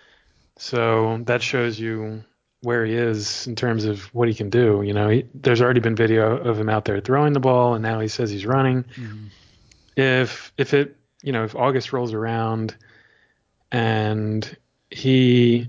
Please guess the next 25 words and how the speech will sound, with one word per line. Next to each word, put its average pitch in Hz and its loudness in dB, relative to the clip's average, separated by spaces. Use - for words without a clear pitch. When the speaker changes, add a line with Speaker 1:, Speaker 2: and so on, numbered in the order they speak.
Speaker 1:
I, 196 2
I 180 2
don't 170 2
think 135 0
he's 123 -6
gonna 117 -8
play 120 -6
in 110 -8
the 107 -8
preseason 110 -8
regardless 117 -2
of 117 -2
his 117 -4
rehab 117 0
where 117 2
he 113 2
is, 117 2
but 113 2
if, - -6
if 131 0
July, 139 2
August 127 0
rolls 123 -2
around 110 -2
and, 107 -2